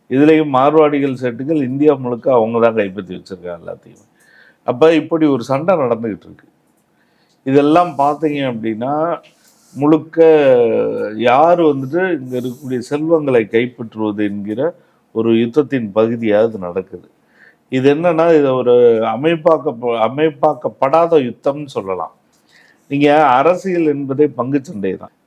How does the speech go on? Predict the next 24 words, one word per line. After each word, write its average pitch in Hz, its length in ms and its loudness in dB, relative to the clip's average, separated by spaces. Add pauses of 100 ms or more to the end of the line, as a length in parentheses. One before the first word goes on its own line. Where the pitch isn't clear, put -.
எல்லா 131 260 2
மக்களும் 135 540 -6
தங்களுக்கு 139 600 -2 (440)
பொருளாதார 139 500 2
பங்கு 113 280 -6
என்ன 107 180 -2
கிடைச்சு, 95 400 -6
அதிகார 131 480 4
பங்கு 110 300 -8
என்ன 95 180 -8
கிடைச்சு, 87 440 -12 (840)
அஹ், 110 880 4 (840)
மரியாதை, 127 640 4 (300)
சமூக 151 600 0
மரியாதை 139 540 2
என்ன 113 200 -4
கிடைச்சுன்ற 98 680 -8 (680)
போராட்டமாக 117 760 0
தான் 165 180 -2
இந்த 110 380 0
முழுக்க 104 460 -2
அரசியல் 90 460 -6
இருக்கு. - 240 -20 (540)
இதுல 135 160 4